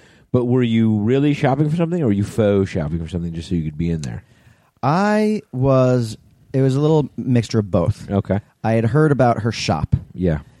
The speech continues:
Speaker 2: And I was in New York City, and it's just a few blocks away from my house. So I went into the shop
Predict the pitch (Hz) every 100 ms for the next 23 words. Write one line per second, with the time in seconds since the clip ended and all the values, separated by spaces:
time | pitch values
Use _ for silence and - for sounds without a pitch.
0 | _ - 110 107 107 104 104 104 120 117
1 | 107 107 - 95 92 101 90 90 - 104
2 | - - 113 98 95 - 98 - 98 98
3 | 87 104 98 104 117 - 110 98 92 -
4 | 87 -